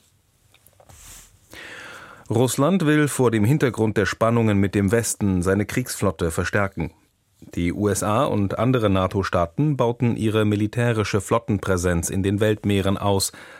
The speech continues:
darunter auch in an Russland angrenzenden Gewässern,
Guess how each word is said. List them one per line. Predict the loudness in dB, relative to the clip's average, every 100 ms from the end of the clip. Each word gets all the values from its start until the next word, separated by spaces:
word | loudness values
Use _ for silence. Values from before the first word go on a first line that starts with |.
| -4
darunter | -2 0 0 0 2
auch | 0 -2 -4
in | -2 -2
an | 0 0
Russland | 0 0 0 -2 -2 0
angrenzenden | 0 0 0 0 0 0 2
Gewässern, | 2 0 0 0 -2